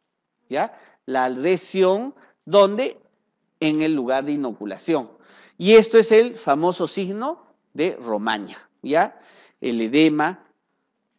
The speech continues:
unilateral en párpado, signo de Romaña.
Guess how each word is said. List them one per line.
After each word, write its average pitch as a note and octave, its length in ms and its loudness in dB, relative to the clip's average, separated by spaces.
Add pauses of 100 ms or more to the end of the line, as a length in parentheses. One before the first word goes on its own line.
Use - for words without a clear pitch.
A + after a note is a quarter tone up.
(160)
unilateral D#3 1040 0
en A#2 200 -6
párpado, G#2 640 -6
signo D3+ 420 -4
de A#2+ 160 0
Romaña. G2 540 -12